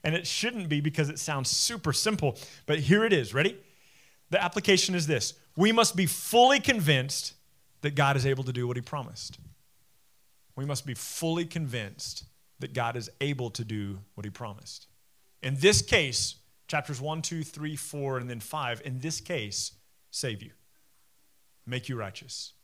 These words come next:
forgive you, redeem you, wash you clean, make you holy, call you a saint, bring you into his kingdom. You must be convinced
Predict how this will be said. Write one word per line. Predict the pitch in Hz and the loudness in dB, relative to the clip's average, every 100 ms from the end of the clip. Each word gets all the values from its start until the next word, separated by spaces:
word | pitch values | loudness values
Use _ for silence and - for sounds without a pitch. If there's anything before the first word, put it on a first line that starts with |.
| _ _ _ _ _ _ _ _ | _ _ _ _ _ _ _ _
forgive | - 127 117 113 | -12 -8 -6 -8
you, | 101 65 - _ _ _ _ | -8 -18 -20 _ _ _ _
redeem | 117 110 131 127 117 | -14 -10 -6 -6 -6
you, | 101 - - _ - | -10 -14 -20 _ -16
wash | 131 131 - | -10 -8 -8
you | 123 | -12
clean, | - 131 113 107 - - | -12 -10 -8 -12 -16 -18
make | 120 127 - | -8 -8 -6
you | 127 | -6
holy, | - 135 117 - - - _ _ | -6 -6 -6 -10 -18 -20 _ _
call | - 131 | -8 -6
you | 131 123 | -6 -6
a | |
saint, | 107 - 120 107 - - _ _ _ | -6 -8 -10 -12 -18 -20 _ _ _
bring | 127 135 | -6 -4
you | 135 | -4
into | 131 123 | -4 -6
his | 117 104 | -8 -10
kingdom. | - 123 104 104 - - - - _ - | -10 -12 -12 -16 -20 -20 -20 -20 _ -10
You | 135 | -8
must | 143 - | -6 -8
be | 131 | -10
convinced | 113 123 117 123 143 117 - - - | -8 -8 -6 -2 -2 -4 -8 -10 -10